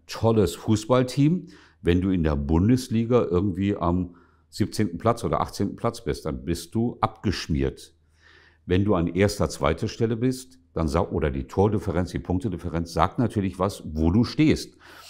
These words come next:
Und so ist es auch mit den Finanzkennzahlen, das sind ja auch nichts weiter als K P Is,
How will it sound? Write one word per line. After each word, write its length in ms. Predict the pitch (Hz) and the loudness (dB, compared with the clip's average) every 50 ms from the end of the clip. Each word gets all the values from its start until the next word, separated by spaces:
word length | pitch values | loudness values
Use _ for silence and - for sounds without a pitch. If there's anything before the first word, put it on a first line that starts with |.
| - - _ | -20 -18 _
Und 160 | - 101 90 82 | -2 -2 0 2
so 160 | 73 92 104 | 2 2 2
ist 180 | - 120 - | 2 0 -2
es 160 | - 120 95 - | -2 -4 -4 -4
auch 160 | - 85 87 | -6 -4 -2
mit 220 | 95 95 92 - | -2 -2 -2 -2
den 140 | 90 82 73 | -4 -4 -4
Finanzkennzahlen, 1400 | - - - 90 82 78 76 78 87 98 - - - - - 107 104 117 110 - - - 101 107 123 135 120 | -6 -6 -4 0 0 2 2 2 2 0 -2 -6 -10 -4 -2 0 0 0 -2 -4 -6 -4 -4 -2 -4 -4 -4
das 160 | - 78 - | -6 -6 -8
sind 120 | - 78 69 | -8 -8 -8
ja 80 | 69 | -6
auch 180 | - - 85 82 | -6 -4 -4 -4
nichts 200 | 95 85 - - | -4 -6 -6 -6
weiter 260 | 71 71 73 - - | -6 -4 -4 -4 -6
als 220 | - 69 - - - | -10 -10 -12 -12 -8
K 160 | - 82 78 | -4 -4 -4
P 200 | 69 - 82 73 - - 85 | -4 -4 -6 -4 -2 -2 -2
Is, 200 | 120 131 127 - | -2 -2 -6 -10